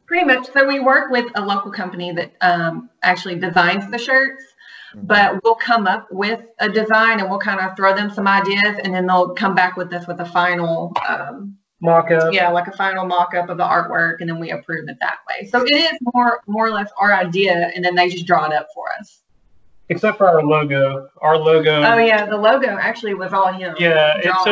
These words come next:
Speaker 3: took,
Speaker 1: it.
Speaker 3: it took me six months to figure out how to make it look like a tent, and,
Speaker 1: Mm-hmm.
Speaker 3: uh, and
Speaker 1: Yeah.
Speaker 3: I want it to look like somebody drew it, and I, that, that took a long time.
Speaker 1: Yeah.
Speaker 3: But besides that, they help us out with everything else.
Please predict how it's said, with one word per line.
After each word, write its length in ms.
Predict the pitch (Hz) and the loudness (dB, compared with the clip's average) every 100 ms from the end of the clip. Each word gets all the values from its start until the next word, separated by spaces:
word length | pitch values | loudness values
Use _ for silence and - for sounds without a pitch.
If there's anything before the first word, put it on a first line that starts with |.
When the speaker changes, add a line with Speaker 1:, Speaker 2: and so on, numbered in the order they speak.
| 190 | 0
Speaker 3:
took, 80 | - | -2
Speaker 1:
it. 80 | 185 | -6
Speaker 3:
it 100 | 175 | -2
took 180 | 208 | -2
me 120 | 175 160 | 0 -4
six 420 | - 185 180 - | -2 -4 -2 0
months 560 | 170 165 147 - - _ _ - - - | 4 4 2 -2 -16 _ _ -20 -20 -6
to 240 | - 151 139 | -2 -2 0
figure 240 | 170 160 | 0 4
out 220 | 156 151 - | 4 4 2
how 120 | 165 160 | 0 0
to 80 | 151 | 0
make 220 | 156 151 | -2 -4
it 80 | 151 | -4
look 200 | 156 151 | -4 -2
like 180 | 143 139 | -2 0
a 200 | 127 135 | -4 -4
tent, 480 | - 180 147 139 143 _ _ _ _ _ | -4 0 0 -2 -10 _ _ _ _ _
and, 240 | 156 139 135 | -4 -4 0
Speaker 1:
Mm-hmm. 320 | 135 131 135 | 2 2 0
Speaker 3:
uh, 40 | 135 - _ _ - | -4 -12 _ _ -8
and 180 | 143 139 | -6 -2
Speaker 1:
Yeah. 80 | 143 | 0
Speaker 3:
I 80 | |
want 140 | 160 165 | 0 -2
it 40 | |
to 40 | 160 | -4
look 100 | 151 | -2
like 120 | 147 | -2
somebody 260 | 160 139 123 | -2 -6 -6
drew 280 | 123 151 143 | -6 -4 -2
it, 200 | 123 120 _ _ _ | -4 -6 _ _ _
and 360 | 143 135 131 127 - - - 151 | 0 0 0 -6 -12 -16 -10 -2
I, 220 | 147 143 160 | 0 0 -2
that, 260 | 160 156 156 | 0 0 0
that 180 | 156 143 | -4 -6
took 120 | 143 | -6
a 60 | 135 | -2
long 260 | 135 131 | 0 -2
time. 320 | 127 131 127 131 _ | -2 -6 -8 -14 _
Speaker 1:
Yeah. 140 | - - - _ _ _ _ - - - - _ _ _ - | -18 -18 -20 _ _ _ _ -20 -20 -20 -20 _ _ _ -2
Speaker 3:
But 160 | 151 | -2
besides 360 | 147 143 160 143 | 0 4 4 4
that, 180 | 147 139 | 4 2
they 100 | 143 | 2
help 180 | 143 135 | 2 0
us 120 | - | 2
out 160 | 139 131 | 0 0
with 40 | |
everything 360 | 135 131 135 131 | -4 -6 -6 -4
else. 280 | 131 131 | -2 -2